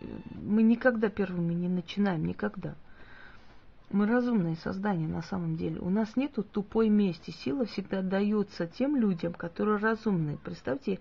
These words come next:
что было бы с нашим миром, если бы силой владели шизанутые существа. Потому что шизанутые существа, они всего лишь думают, что они владеют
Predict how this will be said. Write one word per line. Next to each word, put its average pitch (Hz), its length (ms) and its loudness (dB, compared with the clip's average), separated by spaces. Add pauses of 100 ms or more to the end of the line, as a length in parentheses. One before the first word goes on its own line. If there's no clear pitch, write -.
(360)
что - 220 -4
было 190 320 0
бы 165 240 -2 (320)
с - 100 -18
нашим 185 400 2
миром, 233 320 4
если 170 300 -2
бы 160 300 -2 (880)
силой 202 260 2
владели 170 800 2 (260)
шизанутые 196 680 2
существа. 180 680 -6 (1700)
Потому 180 240 0
что 180 240 -2 (800)
шизанутые 185 600 -2
существа, - 440 -6
они 214 160 2
всего 185 300 -6
лишь 180 120 -4
думают, 175 460 0
что 151 160 -8
они 147 140 -4
владеют 160 440 -6